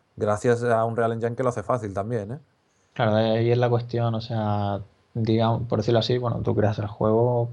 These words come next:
Speaker 2: como lo harías incluso sin realidad virtual, y luego digamos que, por decirlo así, es Unreal el que te lo exporta a, ya sea Steam V R o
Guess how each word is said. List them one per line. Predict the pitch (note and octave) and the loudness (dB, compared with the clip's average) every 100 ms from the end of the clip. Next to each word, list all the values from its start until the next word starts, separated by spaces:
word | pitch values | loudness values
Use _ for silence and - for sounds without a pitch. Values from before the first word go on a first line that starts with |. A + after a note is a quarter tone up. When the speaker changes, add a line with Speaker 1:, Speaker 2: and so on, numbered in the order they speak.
| - | -8
Speaker 2:
como | F#2+ G2 G2 | -6 -4 -4
lo | G2+ | -2
harías | G#2+ G#2 G2+ G#2 - _ _ _ _ _ _ - - - - | 2 4 4 0 -6 _ _ _ _ _ _ -20 -20 -14 -8
incluso | A2+ A2 G#2+ | -4 -2 0
sin | G#2+ G#2+ G#2+ | 0 -2 0
realidad | G#2 G#2+ | 2 4
virtual, | G#2+ G#2 A#2 C#3 - - - - _ | 4 2 0 0 -4 -18 -20 -20 _
y | C#3+ | -4
luego | A#2 A#2 B2 | 2 4 4
digamos | A#2+ A#2 B2 C3+ - | 4 2 0 -6 -10
que, | A2+ G#2 F#2+ F2+ - - _ _ _ _ _ _ _ _ _ _ | -6 -4 -4 -6 -12 -20 _ _ _ _ _ _ _ _ _ _
por | A2+ | -6
decirlo | A2 A2+ A2+ | -2 0 0
así, | A2+ A#2+ B2 | 2 2 2
es | A#2+ | 0
Unreal | A2+ A2+ A#2+ A#2 | 0 2 4 4
el | A2 | 0
que | A2+ G#2 G2+ G2+ _ | 0 0 0 -2 _
te | - | -4
lo | G#2+ | -2
exporta | G2+ - B2 C3+ D#3 E3 _ _ _ _ | -2 -2 -4 -2 -6 -8 _ _ _ _
a, | D#3 G#2+ G#2 G#2 A#2 A2+ A#2 - | -6 -4 -4 -4 -6 -8 -10 -12
ya | A#2+ | -10
sea | A2 A#2 | -4 -4
Steam | G#2+ - A2+ | -6 -8 -4
V | G#2+ | 0
R | A#2+ C3 B2+ | 2 2 0
o | A2+ A2+ - C#3 | -2 -4 -6 -10